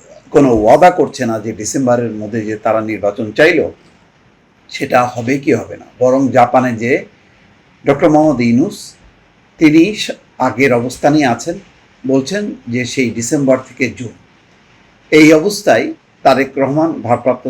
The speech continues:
চেয়ারম্যান, তিনি সহ বাকি সকল নেতারা বলছেন যে ডিসেম্বরের মধ্যেই নির্বাচন হতে হবে। বেগম খালেদা জিয়া কিন্তু সরাসরি কথা বলেননি এই বিষয়ে, কিন্তু যে কথাটি বলেছেন খুব তাৎপর্যপূর্ণ, যে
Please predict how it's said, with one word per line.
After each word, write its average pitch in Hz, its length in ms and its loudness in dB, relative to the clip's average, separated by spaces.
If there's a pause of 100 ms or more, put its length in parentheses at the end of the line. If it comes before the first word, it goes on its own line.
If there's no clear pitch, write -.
চেয়ারম্যান, 135 420 0
তিনি 131 220 0
সহ 143 260 -6
বাকি 117 300 -4
সকল 185 500 -2
নেতারা 120 300 2
বলছেন 110 480 -8 (500)
যে 135 100 -2
ডিসেম্বরের 135 560 0
মধ্যেই 120 320 -4
নির্বাচন 117 440 -6
হতে - 260 -16
হবে। - 200 -20 (880)
বেগম 202 280 4
খালেদা 175 360 2
জিয়া 147 180 0
কিন্তু 123 440 -4 (100)
সরাসরি 139 580 -2
কথা 123 220 -4
বলেননি 117 500 -2 (440)
এই 120 180 0
বিষয়ে, 113 400 0 (540)
কিন্তু 208 420 0 (560)
যে 139 220 2
কথাটি 160 360 -2
বলেছেন 143 500 -2 (100)
খুব 208 200 0
তাৎপর্যপূর্ণ, 104 1080 -4
যে 127 280 -2